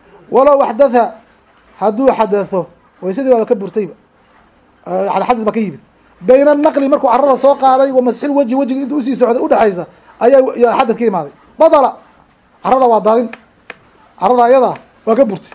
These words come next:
Ah, markuu soo qaaday oo wejiga usii socday, yaa, yaa xadad ka imaaday. Waa daadinaya.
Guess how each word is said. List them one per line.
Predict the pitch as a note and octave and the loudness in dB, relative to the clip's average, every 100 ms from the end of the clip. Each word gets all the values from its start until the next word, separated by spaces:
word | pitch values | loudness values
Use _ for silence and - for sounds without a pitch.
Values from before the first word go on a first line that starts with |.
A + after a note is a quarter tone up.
| - _ - _ - | -20 _ -20 _ -8
Ah, | F#3+ G#3 | -8 -4
markuu | A#3+ | -2
soo | G#3+ C#4+ | 0 0
qaaday | C4+ C4 C#4 | 2 2 4
oo | B3 B3 | 2 2
wejiga | C#4 D4 | 0 -2
usii | A#3+ | -2
socday, | G#3 C4+ B3 A#3 B3 B3 | 0 0 2 2 2 0
yaa, | A3+ - | -2 -2
yaa | A3+ | -2
xadad | C4 A#3+ | 0 -2
ka | B3+ | -2
imaaday. | G#3 E3 C#3 - - - | -4 -4 -8 -12 -18 -10
Waa | F#3+ | -2
daadinaya. | G#3 A3+ F3+ | 2 2 0